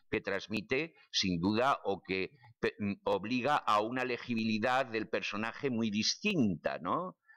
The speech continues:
Pasamos de un personaje, eh, benévolo, ¿no?, a un personaje que ya lo vemos marcado de toda una serie de características,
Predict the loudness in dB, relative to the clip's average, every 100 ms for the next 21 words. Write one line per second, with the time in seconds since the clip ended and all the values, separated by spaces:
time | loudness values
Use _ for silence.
0 | _ -8 -6 -4 -4 -4 -4 -2 -4 -4
1 | -4 -4 -6 -2 -2 -2 -14 -16 -4 0
2 | 2 2 2 0 -4 -2 0 2 2 2
3 | 2 4 2 -2 -12 -4 -2 0 -2 -6
4 | -12 -8 -4 -4 -2 -4 -4 -6 -6 -8
5 | -8 -4 -2 0 0 0 -2 -4 -6 _
6 | -8 -6 -4 -6 -2 0 2 0 -4 -4
7 | -2 -2 -2 -6 -8 -8 -4 -2 -4 -4
8 | -4 -2 -4